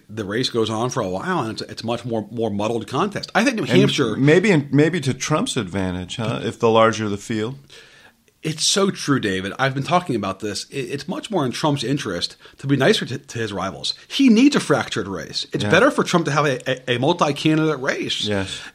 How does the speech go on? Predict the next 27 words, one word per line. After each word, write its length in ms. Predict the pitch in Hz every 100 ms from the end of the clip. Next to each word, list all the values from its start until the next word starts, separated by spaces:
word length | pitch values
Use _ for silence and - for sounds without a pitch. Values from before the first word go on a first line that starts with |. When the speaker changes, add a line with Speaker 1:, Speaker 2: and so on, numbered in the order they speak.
| -
Speaker 1:
If 140 | 160
he 140 | - 240
gets 220 | 247 233
into 140 | 196 160
a 60 |
binary 480 | 113 123 151 160 127
choice, 320 | - 202 170
it's 100 | 135
harder 380 | - - 247 285
for 120 | -
Trump 420 | - - - - _ - -
because 160 | 135 135
there's 160 | 135
so 80 | 185
many 120 | 196
folks 240 | 180 147 -
in 60 | 117
the 60 |
party 360 | - 160 185 113
who 120 | 117
are, 180 | 123 123 -
who, 220 | 135 139 120
who 220 | 139 123
are 140 | 113 107 -
opposed 500 | - - - - -
to 80 |
him. 300 | 92 78 90